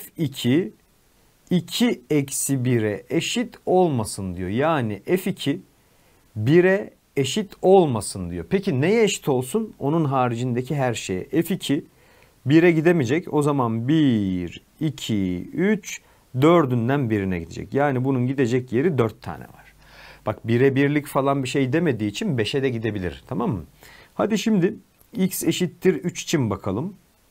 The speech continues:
O zaman F üç eşit değil üç eksi bire. Yani neye eşit değil F üç? İkiye eşit değil. F üç ikiye gidemeyecek. Kime gidebilir o zaman? Bir, iki, üç, dördünden birine gidebilir.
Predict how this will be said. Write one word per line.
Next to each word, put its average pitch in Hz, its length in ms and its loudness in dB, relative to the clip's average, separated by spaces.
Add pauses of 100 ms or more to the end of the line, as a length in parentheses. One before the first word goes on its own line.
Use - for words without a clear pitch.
(440)
O 123 100 -2
zaman 156 400 0
F 165 240 0
üç - 300 -10 (460)
eşit 143 320 -2 (200)
değil 156 340 4
üç - 240 -6
eksi 107 380 -4
bire. 95 320 -4 (460)
Yani 131 460 4
neye 170 260 2
eşit 127 360 -4
değil 123 280 2
F 214 120 -6
üç? - 200 -10 (140)
İkiye 156 540 -2
eşit - 460 -6
değil. 92 260 -2 (580)
F 120 260 0
üç - 320 -6 (360)
ikiye 170 360 4
gidemeyecek. 98 520 -2
Kime 196 220 2
gidebilir 147 360 2
o 139 60 4
zaman? 156 380 -2
Bir, 147 460 2
iki, - 420 -4
üç, 165 400 -4 (100)
dördünden 113 720 2
birine 90 300 -4
gidebilir. 87 640 -6